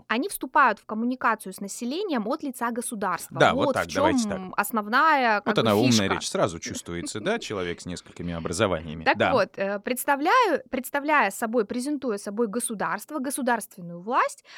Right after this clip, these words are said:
Speaker 1: они должны опираться на нормированный современный русский литературный язык.
Speaker 2: Ну, я бы здесь хотел, э, чуть-чуть в сторону уйти,
Speaker 1: Да.
Speaker 2: как представитель, э, медиа и средств массовой информации, э,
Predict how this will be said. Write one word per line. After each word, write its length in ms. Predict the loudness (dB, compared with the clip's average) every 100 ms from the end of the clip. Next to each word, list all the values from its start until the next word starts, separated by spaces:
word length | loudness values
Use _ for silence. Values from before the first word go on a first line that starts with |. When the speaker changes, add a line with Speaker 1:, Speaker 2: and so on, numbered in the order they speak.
| -8
Speaker 1:
они 280 | -2 0 2
должны 440 | 2 0 0 -2 0
опираться 880 | -2 -2 -2 4 4 2 0 0 -2 -6 _
на 580 | -6 0 2 4 4 2
нормированный 1120 | 0 0 2 0 0 2 2 2 2 0 -2 -6 -12 _ _ _
современный 880 | -8 -6 -4 -2 -2 0 0 -2 -4
русский 500 | -8 -8 -6 -6 -2
литературный 760 | -2 -2 -6 -6 -4 -2 0 0
язык. 440 | -2 -6 -6 -4
Speaker 2:
Ну, 100 | -4 0
я 140 | 0
бы 80 | 0
здесь 180 | -2 0
хотел, 380 | 0 2 2 2
э, 360 | 0 2 0 -2
чуть-чуть 400 | -8 -6 -6 -4
в 80 | -4
сторону 400 | 0 2 2 0
уйти, 260 | -2 -2 0
Speaker 1:
Да. 140 | 0
Speaker 2:
как 100 | 0
представитель, 760 | -4 -4 -2 -2 -2 -2 -2 0
э, 240 | 0 0
медиа 420 | 0 -2 0 0
и 120 | 0 -4
средств 340 | -4 -6 -4
массовой 340 | -4 -2 -4 -4
информации, 720 | -2 -2 -2 -4 -6 -8 -10 -18 -10
э, 420 | 2 4 6 4